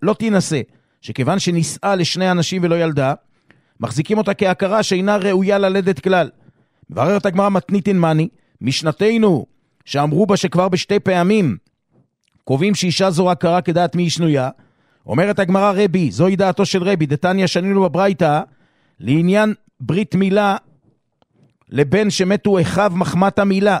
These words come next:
שנינו זאת לעיל בדף כ"ו עמוד א', וכן במסכת עירובין בדף צדי זין, וכן במסכת כתובות בדף מ"ג עמוד ב'.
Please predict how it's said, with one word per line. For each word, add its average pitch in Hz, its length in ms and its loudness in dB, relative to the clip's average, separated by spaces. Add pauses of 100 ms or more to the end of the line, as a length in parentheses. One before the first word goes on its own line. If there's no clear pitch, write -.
(640)
שנינו 208 440 2
זאת 185 260 2
לעיל 185 160 2
בדף 185 220 -2
כ"ו 180 300 0
עמוד 175 220 -2
א', 180 200 2
וכן 180 200 -2
במסכת 175 400 -2
עירובין 170 380 0
בדף 175 200 0
צדי 160 260 0
זין, 170 300 2
וכן 185 200 -2
במסכת 190 420 -2
כתובות 170 320 -2
בדף 175 240 -2
מ"ג 180 300 -2
עמוד 190 300 0
ב'. 196 120 0